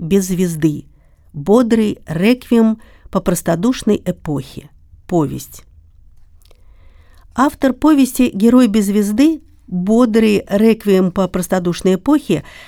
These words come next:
Николай Николаевич Веревочкин. Писатель, карикатурист, журналист. Лауреат литературной премии «Русская премия», две тысячи пятый год.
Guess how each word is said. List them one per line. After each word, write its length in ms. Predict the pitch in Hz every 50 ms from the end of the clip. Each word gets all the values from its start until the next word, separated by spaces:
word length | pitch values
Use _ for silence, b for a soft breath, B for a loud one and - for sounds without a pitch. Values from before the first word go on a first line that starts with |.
| B B
Николай 400 | 214 220 - 247 247 262 294 294
Николаевич 600 | 294 277 - 226 214 220 233 240 226 - - - -
Веревочкин. 880 | 214 214 233 233 220 196 156 147 147 - - - - 160 151 143 147 - _ _ _ _ _
Писатель, 800 | - 302 285 - - 202 180 170 165 - - 175 156 147 - - _ _ _ _ -
карикатурист, 920 | - 220 214 214 - 247 254 254 247 220 190 170 165 160 - - - - _ _ _ -
журналист. 800 | 202 - 202 202 208 214 214 202 165 147 147 143 - - - - b b b b b b b b
Лауреат 420 | 202 220 226 240 247 247 233 -
литературной 640 | 208 202 190 - 214 208 208 202 208 202 196 202 196
премии 460 | 196 233 247 262 269 254 254 240 226 - -
«Русская 480 | 208 202 226 240 226 - - 233 226
премия», 560 | 220 - 233 233 220 190 180 175 160 151 151 B B B B B
две 220 | 190 190 202 214 208
тысячи 380 | - 254 247 - 247 - 226
пятый 360 | - - 190 175 180 - 214
год. 380 | 208 196 208 185 156 143 -